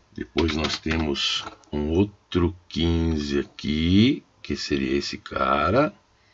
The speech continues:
Mais um quinze aqui.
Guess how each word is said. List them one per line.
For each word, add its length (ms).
Mais 380
um 120
quinze 600
aqui. 760